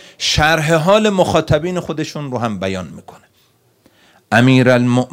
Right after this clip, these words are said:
پدرم به واسطهٔ علی که سید اولیای الهی است،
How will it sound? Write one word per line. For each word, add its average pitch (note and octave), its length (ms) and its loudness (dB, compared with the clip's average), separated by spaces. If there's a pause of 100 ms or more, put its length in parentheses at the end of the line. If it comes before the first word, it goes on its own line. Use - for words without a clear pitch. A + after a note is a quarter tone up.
(140)
پدرم B2+ 580 2
به A#2+ 100 -2
واسطهٔ B2 720 0
علی C3 460 0
که A2+ 200 0
سید C3+ 800 2 (360)
اولیای D3 880 4
الهی C#3+ 440 2
است، - 300 -4